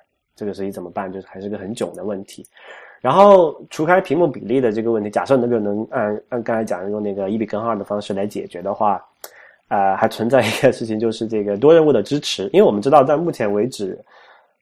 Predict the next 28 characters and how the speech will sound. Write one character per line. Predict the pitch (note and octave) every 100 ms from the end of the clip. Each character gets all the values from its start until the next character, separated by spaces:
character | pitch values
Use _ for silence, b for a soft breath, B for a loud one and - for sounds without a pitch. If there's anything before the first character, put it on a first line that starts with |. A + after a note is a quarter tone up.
| -
呃， | G#2+ F#2+ F#2 G2+
每 | G#2 F#2
个 | A#2
app | B2 A#2+ -
它 | A2
之 | G#2+ A#2
间 | A#2 A#2+
是 | A#2+ G#2+
一 |
个 | G#2+ G2+ G2
互 | -
相 | A2 A2
是 | G#2+
有 | G2
沙 | - A2
盒 | G#2
模 | G2
型 | G#2+
限 | G#2 A2+ G#2
制， |
没 | G2 G#2+
法 | G2+ F2+ -
互 |
相 | A#2 G#2
通 | - C3
信 | - D3
的 |
嘛。 | F#2